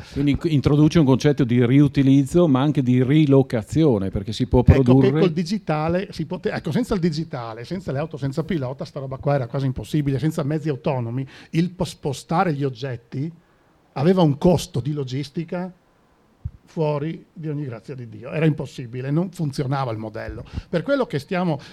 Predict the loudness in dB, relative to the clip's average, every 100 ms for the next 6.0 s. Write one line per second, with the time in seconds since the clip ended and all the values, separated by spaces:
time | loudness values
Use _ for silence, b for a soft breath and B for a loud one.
0 | B -2 0 -2 -2 -2 -2 -2 0 0
1 | 0 0 -2 -2 -2 0 0 0 -2 -2
2 | -4 -2 -4 -4 -6 -6 -6 -4 -4 -2
3 | -2 -4 -6 -2 0 0 -4 -4 -4 -4
4 | -6 -6 -6 -6 -8 -6 -6 -4 -6 -8
5 | -8 -6 -4 -4 -4 -4 -8 -8 -8 -10